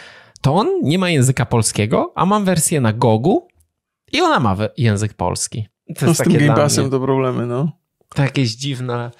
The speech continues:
Speaker 1: dziw-, rozumiem jakby we wszystkich, że tam kiedyś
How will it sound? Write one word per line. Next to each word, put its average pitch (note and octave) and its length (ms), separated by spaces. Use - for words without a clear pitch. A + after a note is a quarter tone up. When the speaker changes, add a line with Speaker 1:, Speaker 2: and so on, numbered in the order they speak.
Speaker 1:
dziw-, C3 160
rozumiem D#3 400
jakby A#2 240
we G#2 140
wszystkich, - 800
że A#2 220
tam A2+ 360
kiedyś C#3+ 640